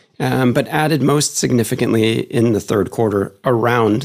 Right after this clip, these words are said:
the period where sort of rates had this spike, uh, and the ten-year briefly touched five percent. So today,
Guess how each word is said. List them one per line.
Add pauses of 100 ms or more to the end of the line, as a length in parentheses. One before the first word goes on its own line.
(100)
the
period
where
sort
of
rates
had
this
spike, (480)
uh,
and
the
ten-year
briefly
touched
five
percent.
So (460)
today,